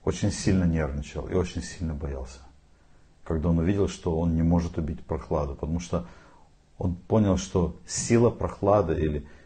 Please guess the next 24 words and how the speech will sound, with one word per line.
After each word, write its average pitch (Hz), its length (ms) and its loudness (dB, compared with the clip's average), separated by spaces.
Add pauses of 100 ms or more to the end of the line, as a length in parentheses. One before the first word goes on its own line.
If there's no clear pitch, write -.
сила 80 420 0 (120)
Господа 78 600 -4
на 67 140 -10
самом 71 320 -8
деле, 65 280 -10 (160)
потому 76 220 -8
что - 180 -12
это 73 380 -8
было 78 320 -4 (300)
могущество 76 600 -4
Господа, 73 680 -6 (960)
превосходит 80 720 -2
его 73 380 -4
собственное. 69 720 -8 (1300)
Хотя 73 360 -4 (100)
ранее 107 420 6
он 90 100 4
всегда 82 300 0
был 80 140 0
уверен, 73 320 0
что - 420 -6 (240)
он, 87 340 2 (1200)
он 85 240 2
непоколебим, 65 720 -6